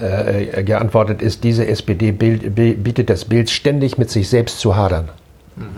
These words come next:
Speaker 1: Und das ist auch einer der Gründe, warum sie im Augenblick in erheblichen Schwierigkeiten ist. Man hat den Eindruck, sie zweifeln permanent an sich selber und haben eine politische Körpersprache,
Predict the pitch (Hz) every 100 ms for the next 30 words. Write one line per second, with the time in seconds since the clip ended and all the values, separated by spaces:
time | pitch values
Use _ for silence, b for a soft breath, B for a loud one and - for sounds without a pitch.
0 | 101 B B B B B - 110 90 135
1 | 135 131 107 131 131 123 107 120 127 131
2 | 117 117 117 123 117 117 113 117 113 117
3 | 110 104 104 113 117 107 - 107 - 82
4 | 73 - - 95 98 107 107 104 117 131
5 | 110 95 - - 123 123 120 98 - 151
6 | 143 135 131 123 104 104 107 104 101 135
7 | 185 - _ _ - B B B B B
8 | B B - 101 - - 123 127 120 104
9 | 101 95 - - 117 135 - 139 - 143
10 | 120 - - 80 80 95 139